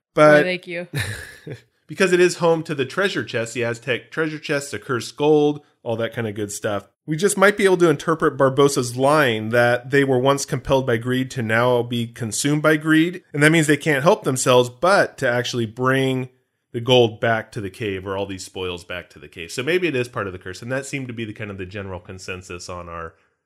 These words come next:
Speaker 1: Facebook listeners group.
Speaker 2: Yes.
Speaker 1: But I can see the latter. And, you know,
Speaker 2: No.
Speaker 1: I, and I do understand the long speech. I mean, it is great, by the way, so I have no complaints on it. I'm just saying that with my luck, speed is really of the essence, and I definitely need to be,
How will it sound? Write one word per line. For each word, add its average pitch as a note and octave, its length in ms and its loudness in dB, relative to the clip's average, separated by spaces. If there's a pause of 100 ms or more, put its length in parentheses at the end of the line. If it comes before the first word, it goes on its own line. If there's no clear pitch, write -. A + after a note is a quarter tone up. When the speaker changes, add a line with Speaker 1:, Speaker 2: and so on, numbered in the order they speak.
(120)
Speaker 1:
Facebook C3+ 400 -4
listeners F#2+ 420 -10
group. - 280 -20 (120)
Speaker 2:
Yes. - 640 -18 (280)
Speaker 1:
But D#3 180 -4
I A#3+ 140 2
can C4+ 200 -8
see A#3+ 200 -4
the A3+ 120 -6
latter. F3+ 440 -2
And, C#3 340 -8 (240)
you D#3+ 100 -2
know, E3+ 80 2
Speaker 2:
No. F#3 60 4 (240)
Speaker 1:
I, C#3+ 80 -20 (100)
and F#3+ 120 -2
I G#3+ 40 4
do B3+ 240 -2
understand D4+ 600 0
the A3+ 40 0
long F#3+ 300 2
speech. C4+ 500 -2
I D3 40 0
mean, D#3+ 180 0
it F3 100 2
is C#4+ 180 -2
great, C#3+ 440 2
by G#3+ 100 0
the G#3+ 80 2
way, A3+ 140 0
so G3+ 140 0
I F#3 80 4
have G3+ 160 -2
no G3 160 0
complaints E3 520 -4
on G3+ 140 0
it. A#3 180 -2 (300)
I'm A3 140 -4
just C#4 220 0
saying A3 220 4
that F3+ 100 6
with D3+ 120 2
my D#3 260 6
luck, A#2 520 2
speed B3 400 -4
is D#3+ 180 4
really E3 340 4
of D3+ 120 4
the C3 180 -4
essence, A2+ 640 -8
and C#3 320 0
I C#3 120 -2
definitely F3+ 440 -4
need F3 280 -6
to E3 80 -10
be, C#3+ 400 -6